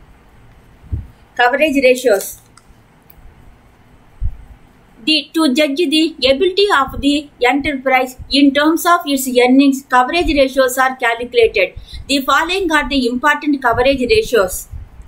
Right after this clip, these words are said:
సంస్థ యొక్క ఆర్జన శక్తి తెలుసుకునేందుకు రక్షణ నిష్పత్తులు అనేవి లెక్కిస్తుంటారు. రక్షణ నిష్పత్తుల్లో ముఖ్యమైనవి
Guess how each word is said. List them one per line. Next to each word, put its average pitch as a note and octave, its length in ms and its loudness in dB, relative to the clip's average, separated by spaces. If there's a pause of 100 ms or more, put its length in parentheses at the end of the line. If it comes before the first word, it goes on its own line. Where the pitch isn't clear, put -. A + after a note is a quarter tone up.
(680)
సంస్థ D4+ 280 0 (120)
యొక్క D4+ 200 0 (420)
ఆర్జన D#4 300 0 (100)
శక్తి D4+ 280 -2
తెలుసుకునేందుకు C4 680 2 (360)
రక్షణ B3 340 -2
నిష్పత్తులు C#4+ 420 0
అనేవి B3 280 2 (240)
లెక్కిస్తుంటారు. A#3 760 0 (360)
రక్షణ C4 280 -2 (100)
నిష్పత్తుల్లో C4+ 580 2 (240)
ముఖ్యమైనవి B3+ 600 2